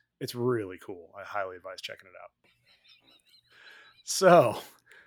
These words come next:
they fire a whole bunch of munitions at this thing.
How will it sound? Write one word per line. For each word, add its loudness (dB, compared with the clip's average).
they 6
fire 6
a 8
whole 2
bunch 0
of 0
munitions -2
at -6
this -6
thing. -10